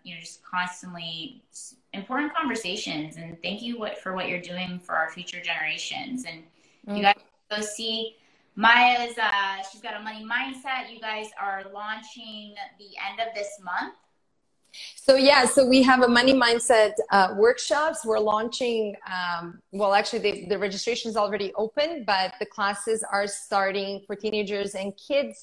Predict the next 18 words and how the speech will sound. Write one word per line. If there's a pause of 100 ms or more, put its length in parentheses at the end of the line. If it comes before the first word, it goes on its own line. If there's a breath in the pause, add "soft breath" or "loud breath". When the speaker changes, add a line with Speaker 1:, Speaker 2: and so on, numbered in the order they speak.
(120)
Speaker 2:
uh,
next
week.
So
the
link, (200)
the
registration
link
is
in
my
bio, (580 soft breath)
so
everybody
can
sign
up.